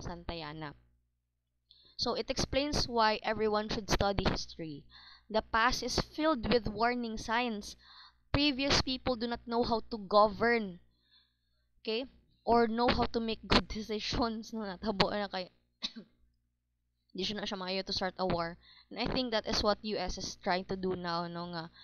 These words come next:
Sa una, U S A is very aggressive. Like, every time nga na ay conflict between countries, mubat in jud dayon siya. Because he is capable of, you know, butting in. Powerhouse pa man siya. But now, China is a sleeping dragon. It's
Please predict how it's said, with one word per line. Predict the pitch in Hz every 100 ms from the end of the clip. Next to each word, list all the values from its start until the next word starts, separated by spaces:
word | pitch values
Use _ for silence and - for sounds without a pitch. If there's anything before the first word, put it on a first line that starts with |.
| - -
Sa | - 214
una, | 254 269
U | 220 220
S | 220 220
A |
is | 190 202 190
very | 196 202
aggressive. | 190 175 185 214 202 196
Like, | 190 -
every | 185 190
time | - 185 190 180
nga |
na | 180 175
ay | 185 190 185 - - -
conflict | 226 226 226
between | 226 226 226
countries, | 220 214 214 220 -
mubat | 190 196 -
in | 214 208
jud | 208
dayon | 190 190 190
siya. | - 208 196 190 - - - - - -
Because | 277 370 -
he | 302
is | 294
capable | - 233 233 208 214 180
of, | 180 190
you | 233
know, | 185 185 160
butting | 165 - 220
in. | - 175 180
Powerhouse | - 214 214 208 175 -
pa | 185
man | 180
siya. | 180 170
But | 180 202
now, | 254 269 262 - _ _ _ _ _ _ _ _ - -
China | 226 226 233
is | 226
a | -
sleeping | 240 240 - 220
dragon. | 208 196 196 190 190
It's | 175 -